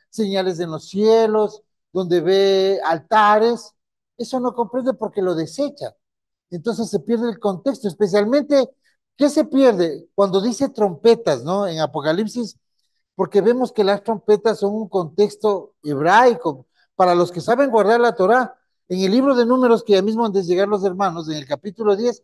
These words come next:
dice para qué sirven las trompetas y por qué van a sonar entonces esas trompetas en el libro de Apocalipsis. Es para ustedes, para que puedan entender con un fundamento en la Torá.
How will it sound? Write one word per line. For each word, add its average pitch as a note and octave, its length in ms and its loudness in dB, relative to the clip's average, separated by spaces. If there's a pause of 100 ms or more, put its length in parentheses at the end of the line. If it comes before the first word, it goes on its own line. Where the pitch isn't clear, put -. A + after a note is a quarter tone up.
(340)
dice A#3+ 320 -2
para G3 300 0
qué B3 120 -10
sirven B3 280 -4
las G#3+ 160 -2
trompetas A3+ 480 -4
y G#3 60 -8
por F3 220 -6
qué B3+ 140 -4
van B3+ 180 0
a A#3+ 60 0
sonar A3 280 0
entonces G3+ 420 -2
esas G3 400 -6 (360)
trompetas F#3+ 520 0
en F3+ 120 -2
el E3+ 80 -4
libro E3+ 200 2
de E3 80 2
Apocalipsis. C#3+ 680 -6
Es F3+ 120 -6
para A3+ 240 0
ustedes, F#3 640 0 (400)
para D#3+ 160 0
que D#3+ 120 -6
puedan G#3+ 300 2
entender G3+ 400 0
con G#3 140 -2
un F#3 80 -6
fundamento F#3 480 -4
en G3 60 0
la F3 120 -2
Torá. C3 300 -2